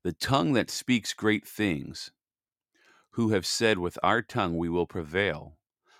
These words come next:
Our lips are our own. Who is Lord over us?' Because of the devastation of the poor, because of the groaning of the needy, "Now I will arise," says the Lord.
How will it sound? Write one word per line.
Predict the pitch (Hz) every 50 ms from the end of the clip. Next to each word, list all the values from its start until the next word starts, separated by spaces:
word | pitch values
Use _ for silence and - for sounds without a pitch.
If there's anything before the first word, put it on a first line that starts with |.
| _ -
Our | - 82 85 85
lips | 87 92 110 127 120 101 - - - - - -
are | 80 85 87 90 90 - -
our | 78 78 76 76 76 76 76 78 80 _ _ _ _ _ _ _ _ _ _ -
own. | 90 101 95 73 76 - - - _ _ _ _ _ _ _
Who | _ - 113 113 113
is | 110 98 - - - _ _ _ _ _ -
Lord | - 80 80 82 82 87 87 80
over | 82 78 73 73 80 92
us?' | 98 87 - - - - - - _ _ _ _ _ _ _ _ _ _ - - - - _ -
Because | - 87 - - - 120 139 170 170
of | 175
the | 151 131
devastation | 98 82 104 101 82 82 80 - - 95 92 95 92 - - 78
of | 71 71
the | 73 -
poor, | _ - 92 90 80 76 80 78 -
because | - 80 - - - 110 117 123 110 95
of | 98 82
the | 82 80
groaning | 71 - - - 85 90 92 98 98 98 92 87
of | 80 73
the | 78
needy, | 78 78 80 82 92 92 90 71 76 76
"Now | 76 82 90 98 107 98
I | 95 101
will | 107 113 120 120 104
arise," | 87 82 85 90 90 82 78 76 - -
says | - - 76 73
the | - 78
Lord. | 73 73 71 76 80 85 90